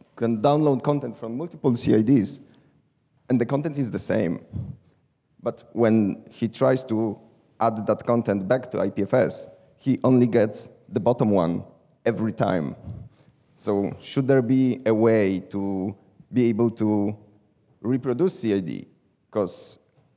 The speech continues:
maybe I downloaded content that was popular at one point, and it's on my disk, and then people stopped seeding it. Um, would it be possible to revive dead C I Ds?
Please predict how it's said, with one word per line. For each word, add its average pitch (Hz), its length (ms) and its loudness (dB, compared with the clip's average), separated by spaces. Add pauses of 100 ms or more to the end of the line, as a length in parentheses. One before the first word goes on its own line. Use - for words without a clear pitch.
(140)
maybe 151 300 2
I 143 100 4
downloaded 131 600 4
content 110 560 -2 (360)
that - 480 -4
was 117 160 -4
popular 123 440 2
at 95 140 0
one 95 200 -2
point, 69 360 -6 (640)
and 107 160 -4
it's 110 160 -6
on 135 100 2
my 123 100 4
disk, 110 440 -4 (220)
and 98 140 -6
then 117 180 2
people 107 280 -6
stopped - 320 -6
seeding 143 420 -6
it. - 300 -12 (840)
Um, 87 440 -2 (480)
would 117 140 -6
it 123 60 -10
be 120 220 -2 (240)
possible 104 500 -2
to 98 360 -4
revive 110 560 0
dead 104 200 -2
C 98 180 -6
I 101 80 -2
Ds? 95 460 -8